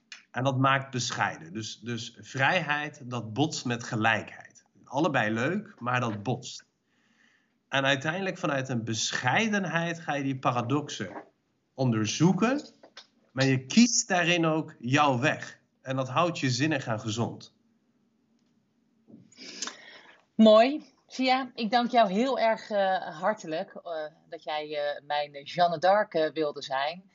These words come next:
Speaker 2: Ehm,
Speaker 1: <laughs>
Speaker 2: dus, eh, heel graag, eh, tot binnenkort weer. Dankjewel.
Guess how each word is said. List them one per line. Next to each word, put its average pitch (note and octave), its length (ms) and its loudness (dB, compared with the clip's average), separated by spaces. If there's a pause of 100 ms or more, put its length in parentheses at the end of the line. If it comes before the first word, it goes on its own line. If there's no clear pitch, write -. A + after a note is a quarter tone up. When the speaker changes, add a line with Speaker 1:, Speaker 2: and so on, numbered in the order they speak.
(300)
Speaker 2:
Ehm, D3+ 520 2 (340)
Speaker 1:
<laughs> - 400 -6
Speaker 2:
dus, F3 260 2
eh, D#3+ 180 8
heel A3 320 4
graag, A3+ 440 4
eh, G3 360 6 (140)
tot E3+ 180 -6
binnenkort F3 460 -6
weer. C3 200 -6
Dankjewel. F#3 580 4